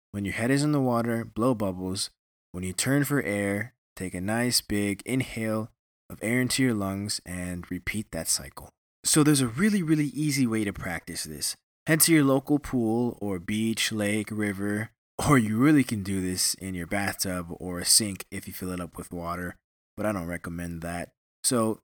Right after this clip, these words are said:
for example, head to the pool, stand in about waist to chest deep of water, and then simply just put your head, dip your head into the water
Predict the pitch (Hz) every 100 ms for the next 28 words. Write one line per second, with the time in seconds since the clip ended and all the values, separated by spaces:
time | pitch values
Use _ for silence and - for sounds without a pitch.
0 | - 170 139 113 95 90 - 151 185 175
1 | - 127 117 113 - - 123 131 131 120
2 | 107 101 104 101 - - 98 110 135 -
3 | - 107 - 113 110 - 95 104 120 -
4 | - - _ 101 95 95 92 98 98 98
5 | 143 185 - _ _ _ 120 135 135 131
6 | - 160 147 147 143 - - - 175 -
7 | 160 131 156 92 139 147 143 123 131 127
8 | 117 117 104 92 90 104 156